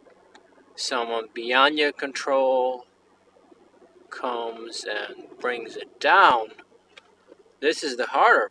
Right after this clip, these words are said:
part. This is the harder part also in the sense of testing your faith.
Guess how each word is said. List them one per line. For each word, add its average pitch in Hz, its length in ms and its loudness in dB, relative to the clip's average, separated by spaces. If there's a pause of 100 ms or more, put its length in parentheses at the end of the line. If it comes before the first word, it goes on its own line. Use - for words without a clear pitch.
part. - 280 -8 (180)
This - 140 -12
is 143 100 -10
the 135 140 -4
harder 160 420 2
part 120 460 0 (840)
also 131 380 -2
in 123 80 -4
the 123 60 -8
sense 127 540 -4
of 110 560 -2 (1080)
testing 139 500 -6
your 110 140 -6
faith. - 680 -10